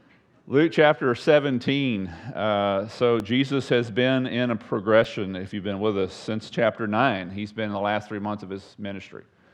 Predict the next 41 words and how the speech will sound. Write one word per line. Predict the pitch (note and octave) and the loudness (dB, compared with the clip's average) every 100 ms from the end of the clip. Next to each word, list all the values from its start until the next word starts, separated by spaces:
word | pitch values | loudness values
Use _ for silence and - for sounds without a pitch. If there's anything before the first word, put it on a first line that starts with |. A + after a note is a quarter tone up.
| _ | _
So | - F2+ | -12 -10
for, | G#2 | -10
for, | - G#2+ G2 - | -8 -8 -8 -12
for | - G#2 G2 | -8 -4 -4
two | - C#3+ | -2 0
years, | A#2+ C3 A#2 G#2 | 2 2 0 -2
we've | G#2+ | -4
been | A2 A2 | -2 -2
in | G#2 F#2+ | -4 -8
Jesus' | A2 G#2 G#2 F#2+ | -8 -8 -8 -10
last | F#2+ G2+ F#2+ | -4 -4 -4
three | G#2 F#2+ | -6 -6
months, | G#2 E2+ - | -6 -6 -10
basically. | E2 F2 - C2 - _ - - - _ - | -12 -12 -14 -16 -16 _ -20 -20 -20 _ -6
Chapter | C#3+ C#3+ C#3 B2+ | 2 2 2 2
nine, | C3+ D3+ | 4 4
it | B2+ | 2
says | C3 B2 | 0 0
he | B2 | -2
sets | A2+ C3 B2 | 0 2 2
his | A#2+ | -4
face | - B2+ A#2 A#2+ | 0 0 0 2
resolutely | A#2+ A2+ A2 B2 A2+ | 2 2 0 0 0
to | G2+ | -2
go | G2+ A2 | 0 2
to | G#2+ | 0
Jerusalem, | F2 G2+ A2 A#2+ - F2 F2+ | -4 -2 -2 -2 -4 -10 -8
and | F#2 | -10
he | F#2+ | -10
takes | - A2 A2 | -4 -4 -2
about | A2 G#2+ - | -2 -2 -2
three | A2 | -4
months | G#2 G#2 G#2 | -4 -4 -8
to | F#2 | -12
get | F2+ F#2+ | -10 -8
there. | E2 F#2+ F#2+ | -6 -6 -6
And | F#2 | -8
we | F#2 | -8
have | G2 G#2 G2+ | -4 -4 -4
from | F#2 F2+ | -10 -8
chapter | G#2 G2 - F#2+ | -4 -4 -4 -10